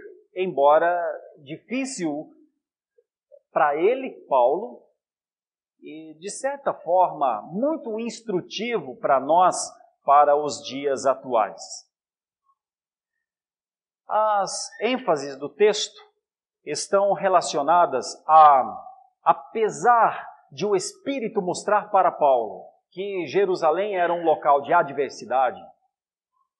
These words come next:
e de todas as pessoas que estavam próximas dele, é, falarem para ele, "Olha, tem certeza que você quer isso para a sua vida?"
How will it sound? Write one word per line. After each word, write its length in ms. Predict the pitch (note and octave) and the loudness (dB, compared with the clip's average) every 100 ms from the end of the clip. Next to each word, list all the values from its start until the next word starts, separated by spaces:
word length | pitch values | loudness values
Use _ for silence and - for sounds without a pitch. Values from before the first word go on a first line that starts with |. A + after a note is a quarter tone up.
| _ _ _ - | _ _ _ -20
e 100 | F#3 | -18
de 120 | F#3+ | -8
todas 340 | B3 B3+ A3+ | -4 -2 -4
as 120 | F#3+ - | -8 -8
pessoas 360 | D3 E3+ D#3+ | -10 -8 -10
que 80 | - | -8
estavam 340 | - E3 D3+ | 0 0 -2
próximas 560 | C3+ D3+ D3+ D3 B2+ - | -2 0 0 -4 -10 -8
dele, 480 | A#2+ F#3 D#3 A#2 F2+ - _ _ _ _ _ _ _ _ _ _ _ | 0 0 0 -8 -16 -20 _ _ _ _ _ _ _ _ _ _ _
é, 580 | B2+ B2 A#2+ A2+ A2+ A2 _ _ _ _ _ _ _ _ _ _ _ _ | -14 -12 -12 -12 -16 -20 _ _ _ _ _ _ _ _ _ _ _ _
falarem 480 | C3+ C3+ F#3+ G#3 D#3+ | -8 -4 -4 -6 -10
para 200 | B2 A2 | -10 -10
ele, 280 | B2+ A#2 A2 | -10 -10 -6
"Olha, 440 | D#3+ D#3+ G#2 F2+ _ _ _ _ _ _ _ _ - | -4 -4 -10 -14 _ _ _ _ _ _ _ _ -20
tem 120 | C4+ | -14
certeza 500 | A#3+ G3 E3+ A3 G3+ | -10 -10 -8 -10 -10
que 80 | C3+ | -20
você 220 | A#2+ C3+ | -18 -16
quer 260 | - D#3 C3 | -8 -8 -6
isso 380 | F#3 F3+ - _ _ | -12 -14 -20 _ _
para 200 | B2 A#2+ | -8 -8
a 40 | A#2 | -10
sua 220 | B2 G#2 | -12 -12
vida?" 420 | A#2+ F#3 B2+ | -10 -8 -10